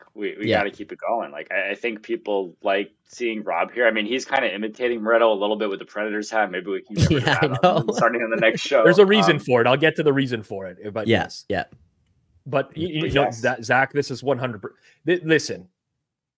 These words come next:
Speaker 3: I, you know, I run a content company in the Hammer. This is a "what have you done for me lately" type of business. You know,
Speaker 2: <laughs>
Speaker 3: we have
Speaker 2: Yeah.
Speaker 3: a, a, a, a great,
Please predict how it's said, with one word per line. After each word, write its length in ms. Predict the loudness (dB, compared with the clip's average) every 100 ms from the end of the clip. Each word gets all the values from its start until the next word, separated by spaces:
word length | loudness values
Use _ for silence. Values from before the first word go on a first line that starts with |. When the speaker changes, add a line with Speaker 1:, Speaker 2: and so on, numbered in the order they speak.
| _ -6
Speaker 3:
I, 160 | -2 -2
you 120 | 2
know, 80 | 6
I 120 | 6
run 200 | 6 2
a 60 | 0
content 460 | -4 -4 -6 -12 -16 _
company 480 | -12 -12 -12 -18 -18 -12
in 100 | -10
the 100 | -8
Hammer. 380 | -10 -14 -18 _ _ _ _ _ _ _
This 160 | -6 -4
is 160 | 2
a 80 | 4
"what 280 | 4 4 4
have 140 | 2
you 80 | -2
done 240 | 0 -2 -2
for 120 | -6
me 140 | -6
lately" 460 | -6 -8 -12 -20 -20 _
type 200 | -12 -12
of 80 | -12
business. 480 | -16 -16 -18 -20 -20
You 140 | -14
know, 120 | -12 -12 -14
Speaker 2:
<laughs> 140 | -2
Speaker 3:
we 140 | 2 4
have 260 | 6 6 6
Speaker 2:
Yeah. 160 | 2 0
Speaker 3:
a, 60 | -4
a, 80 | -4 -2
a, 180 | -4 -2
a 80 | -2
great, 500 | 0 0 2 0 -8